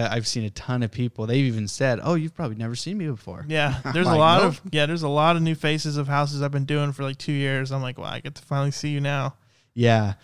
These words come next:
Speaker 1: Yeah, no, it, it's awesome. And then, um, bring it to the next, I mean, with, you know, with all the satisfaction we get, you know, there's a lot of security in this job, uh, that,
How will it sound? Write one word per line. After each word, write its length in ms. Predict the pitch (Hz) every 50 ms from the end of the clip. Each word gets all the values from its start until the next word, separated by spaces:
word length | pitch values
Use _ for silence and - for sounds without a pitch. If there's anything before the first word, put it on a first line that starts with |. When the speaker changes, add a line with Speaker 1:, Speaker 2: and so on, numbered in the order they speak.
| - - _ _ -
Speaker 1:
Yeah, 220 | 123 123 120 117 113
no, 160 | 110 117 123
it, 180 | 135 135 123 -
it's 180 | - 143 139 -
awesome. 440 | 113 117 123 135 - - 110 107 107
And 200 | 87 117 120 123
then, 280 | 123 127 123 120 110 - - - - - - _ _ -
um, 540 | 127 127 127 120 113 107 101 101 95 95 95 - _ _ _ _ _ _ _ _ -
bring 280 | 123 113 139 151 156
it 80 | 156 139
to 80 | 143 131
the 60 | 117
next, 500 | 113 117 123 147 151 127 120 - - -
I 60 | 113
mean, 180 | 113 113 110 113
with, 240 | 113 113 - - - - _ _ _
you 120 | 92 113 113
know, 100 | 110 110
with 160 | 113 117 -
all 80 | 160
the 80 | 147 127
satisfaction 760 | - - 135 123 113 107 - - 127 127 147 143 - - 123 110
we 100 | 107 104
get, 300 | 107 110 110 110 110 - _ _ -
you 120 | 131 123 113
know, 100 | 107 104
there's 240 | 107 120 139 160 185
a 40 | 170
lot 160 | 147 147 135
of 100 | 123 -
security 720 | - 107 101 - - - - 123 120 117 117 113 107 104
in 80 | 104 107
this 160 | 104 101 -
job, 420 | - - 101 95 95 92 - 101 - - _ _ _ _ _ _ _ _ _ _ _ _ _ -
uh, 420 | 117 113 107 104 104 104 104 104 - 117
that, 560 | 110 107 107 107 101 - _ - - -